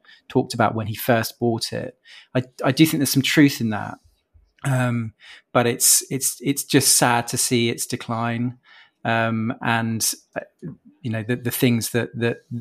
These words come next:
you know, obviously bra-, brands are worrying about brand safety there, and, and, and so pulling out of advertising, and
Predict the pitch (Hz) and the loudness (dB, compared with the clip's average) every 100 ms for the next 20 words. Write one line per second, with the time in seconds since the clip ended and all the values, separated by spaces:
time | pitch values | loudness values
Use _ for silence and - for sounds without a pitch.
0 | - 139 113 - 120 - 131 123 120 - | -8 -4 -4 -6 -8 -6 -2 0 -2 0
1 | 135 123 120 117 - - - 123 143 123 | 2 2 -2 -4 -6 -8 -14 -12 -4 0
2 | 120 117 113 113 - 110 - 113 107 117 | 0 0 0 -2 0 -2 -2 -6 -4 -4
3 | 107 110 110 110 107 110 113 113 104 - | -2 -2 -2 -2 -4 -6 -4 -6 -6 -8
4 | 110 - 110 - 110 110 104 107 107 110 | -6 -6 -6 -4 -4 -4 -2 -4 -4 -6
5 | 101 107 107 | -6 -6 -8